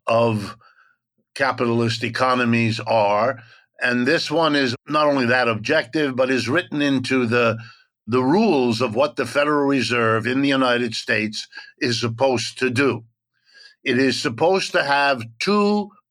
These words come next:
number one objectives. The first one is price stability. That is, neither an inflation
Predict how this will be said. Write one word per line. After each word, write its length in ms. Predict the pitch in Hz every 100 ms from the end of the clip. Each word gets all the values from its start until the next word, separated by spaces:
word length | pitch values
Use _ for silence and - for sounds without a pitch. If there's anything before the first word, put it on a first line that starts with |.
| -
number 540 | 113 131 160 170 170
one 400 | 135 143 147 151
objectives. 840 | 143 127 120 98 - - - - _ _ _ _ _ _ _ _ _ _ _ -
The 100 | 110
first 400 | 113 160 190 -
one 420 | 170 180 185 175 -
is 440 | 151 147 135 117 - _
price 640 | - - 151 185 - - -
stability. 1000 | - - - 160 127 165 151 113 95 82 _ _ _ _ _ _
That 260 | 110 120 120
is, 460 | 147 156 151 113 - - _
neither 540 | 104 123 160 175 165 165
an 100 | 156
inflation 840 | 147 120 147 175 185 - 214 208